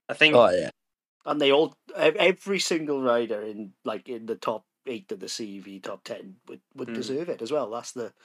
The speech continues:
Speaker 3: the level's
Speaker 1: Hey,
Speaker 3: so
Speaker 1: and
Speaker 3: high.
Speaker 1: Joel
Speaker 2: Yeah.
Speaker 1: Kelso, you're, you're, I think, wh-, what, you're, you're eleventh in the championship? Go-,
Speaker 2: Yeah,
Speaker 1: Joel,
Speaker 2: eleventh in the
Speaker 1: Joel,
Speaker 2: championship.
Speaker 1: Joel deserves it as our top eleven.
Speaker 3: Yeah, but you count as a top ten. You're a race winner.
Speaker 2: <laughs>
Speaker 3: You know
Speaker 1: Yeah.
Speaker 3: what I meant.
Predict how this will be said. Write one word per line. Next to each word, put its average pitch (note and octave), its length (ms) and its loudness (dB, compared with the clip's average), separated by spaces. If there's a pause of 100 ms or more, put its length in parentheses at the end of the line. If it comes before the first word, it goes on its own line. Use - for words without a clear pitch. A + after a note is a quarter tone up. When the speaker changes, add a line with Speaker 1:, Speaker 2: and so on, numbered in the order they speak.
(160)
Speaker 3:
the B2+ 80 -4
level's D3 320 6
Speaker 1:
Hey, D3 80 6
Speaker 3:
so D3+ 140 6
Speaker 1:
and G3+ 100 8
Speaker 3:
high. F#3+ 100 6
Speaker 1:
Joel G3 140 10
Speaker 2:
Yeah. - 60 0
Speaker 1:
Kelso, B2 340 6
you're, E3 320 4
you're, E3 160 2
I D3+ 80 4
think, D#3 200 -2
wh-, D3 220 -4
what, C#3 200 6
you're, A#2 240 4
you're C3 200 4
eleventh B2+ 400 4
in D3+ 60 -8
the D3 60 -6
championship? D3+ 640 2
Go-, A#2 140 8
Speaker 2:
Yeah, G2 240 8
Speaker 1:
Joel, F#2 120 0
Speaker 2:
eleventh F#2+ 280 6 (100)
in F#2+ 60 -16
the - 0 -
Speaker 1:
Joel, F#3 220 8
Speaker 2:
championship. F3+ 260 6
Speaker 1:
Joel F#3+ 180 8
deserves F3 320 8
it F#3 40 8
as E3+ 120 4
our D#3+ 160 10
top E3+ 220 4
eleven. D#3 260 6
Speaker 3:
Yeah, A#2+ 120 6
but - 220 -4
you D#3+ 140 2
count C#3 320 4
as B2+ 100 2
a B2+ 80 2
top B2 200 4
ten. - 280 8
You're E3+ 180 10
a D#3 60 6
race A#2+ 180 6
winner. C3+ 580 8
Speaker 2:
<laughs> - 340 -4
Speaker 3:
You B2 100 2
know C3 120 8
Speaker 1:
Yeah. B2 40 8
Speaker 3:
what B2 100 8
I B2 120 8
meant. D#3 480 4